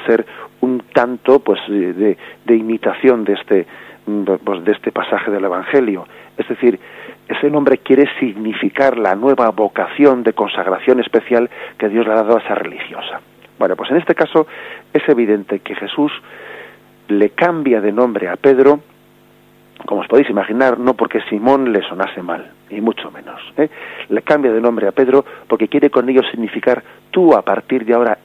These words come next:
eres piedra, eres roca, eres roca".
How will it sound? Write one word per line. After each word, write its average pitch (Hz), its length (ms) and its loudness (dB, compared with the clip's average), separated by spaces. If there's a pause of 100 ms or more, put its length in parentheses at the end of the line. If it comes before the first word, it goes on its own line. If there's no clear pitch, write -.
eres 120 260 2 (160)
piedra, - 480 -4 (1120)
eres 147 280 8 (260)
roca, 101 480 0 (1400)
eres 113 300 -2
roca". - 400 -8